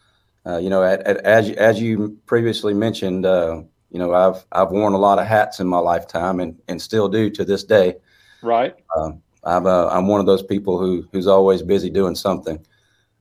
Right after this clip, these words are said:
Speaker 1: Uh, and our family's been here in this area for, for a very long time. Uh, so we take a lot of pride in, uh, in, in the, in the things that we do here in the community.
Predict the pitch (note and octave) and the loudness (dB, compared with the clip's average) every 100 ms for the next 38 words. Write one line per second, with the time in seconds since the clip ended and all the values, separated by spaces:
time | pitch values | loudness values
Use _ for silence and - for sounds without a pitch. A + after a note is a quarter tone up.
0 | - E2 D#2 D#2+ E2+ E2+ G#2 F#2+ F#2 E2 | -4 -2 0 0 -2 0 0 0 -2 -4
1 | F2+ F2 F#2+ F#2+ F2 E2+ - F2 F2 - | -4 -2 -2 0 -2 -4 -6 -6 -4 -2
2 | F#2 F#2 F2 F2 E2 E2 - - F#2 E2+ | 0 0 -2 -4 -4 -6 -10 -4 -2 2
3 | F#2+ F2+ F2+ F2 E2 F#2+ D2+ D2+ _ _ | 4 4 2 0 -2 -4 -6 -12 _ _
4 | _ _ _ - D#2 D2 - D#2+ F2 F2 | _ _ _ -6 -4 -4 -4 -4 -2 0
5 | F2+ F2+ F2+ E2+ - F#2 F2+ E2+ E2+ E2 | 0 4 2 2 2 4 4 2 0 -4
6 | E2 D#2+ E2 E2+ _ _ D#2+ E2 D#2+ - | -4 -6 -8 -16 _ _ -8 -6 -6 -6
7 | E2 E2 E2+ E2 - F#2+ E2 E2+ D2+ D#2+ | -8 -8 -8 -8 -4 -4 -2 -6 -6 -2
8 | F#2 F2 E2+ D#2+ D#2 - F2 E2 E2 D#2 | 0 2 0 0 -4 -6 -4 -4 -6 -10